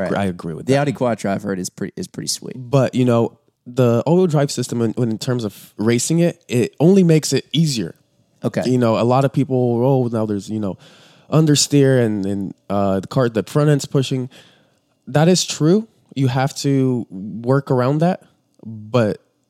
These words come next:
Speaker 1: that's o-, oftentimes it's due to whoever's driving and not knowing when to let off the pedal in the turn, and, you know, he, he wants to keep it flat, and
Speaker 2: Sure.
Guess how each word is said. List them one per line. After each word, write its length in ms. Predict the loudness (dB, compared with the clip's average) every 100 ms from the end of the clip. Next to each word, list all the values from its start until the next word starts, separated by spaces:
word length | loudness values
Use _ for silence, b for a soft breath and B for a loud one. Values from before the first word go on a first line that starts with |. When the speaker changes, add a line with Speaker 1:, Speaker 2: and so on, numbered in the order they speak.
| -8
Speaker 1:
that's 360 | -2 -2 -4 -4
o-, 100 | -4
oftentimes 720 | -2 -2 -4 -6 -4 -2 -2
it's 160 | -4 -8
due 240 | -6 -6
to 300 | -4 -6 -6 -8 _ _ _
whoever's 320 | -4 -2 -4
driving 400 | -2 0 0 -2
and 100 | -4
not 240 | -4 -4 -4
knowing 340 | -4 -2 -2
when 140 | -4 -4
to 80 | -4
let 160 | -2
off 120 | -2 -4
the 80 |
pedal 260 | -6 -4 -4
in 60 | -6
the 60 |
turn, 340 | -8 -6 -4 -4
and, 80 |
you 60 | -8
know, 100 | -12
he, 140 | -14 -12
he 160 | -4
wants 220 | -2 -2 -4
to 80 |
keep 240 | -4 -4 -2
it 40 |
flat, 360 | -4 -2 -2 -2
and 180 | -6 -10 _ b
Speaker 2:
Sure. 320 | -10 -6 -6